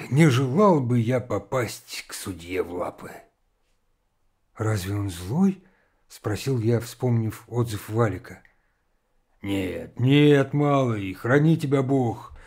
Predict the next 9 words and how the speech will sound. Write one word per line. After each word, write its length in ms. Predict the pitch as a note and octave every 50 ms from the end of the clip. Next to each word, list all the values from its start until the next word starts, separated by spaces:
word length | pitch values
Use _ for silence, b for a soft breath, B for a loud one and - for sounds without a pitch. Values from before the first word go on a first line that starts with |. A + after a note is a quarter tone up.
| b b b b b
подумать 560 | C3 C#3+ C#3+ E3 D3+ D3 C#3+ C3+ B2+ B2 C3
это 220 | B2+ A#2 A#2+ A2+
об 120 | G#2 G2 G2+
отце. 440 | F#2 - - - G#2 F#2+ F2+ - _ _ _ B B B B B B B
У 100 | - C3
твоего 420 | B2 C3 C#3+ D3 D3 D3 E3+ F3 E3
отца 300 | - A2+ - E3 F3 E3+
есть 360 | D#3 D#3 D#3 D3 C3+ - -
сердце, 600 | - D#3 E3 C#3 B2+ A#2+ - - G#2+ F#2+ -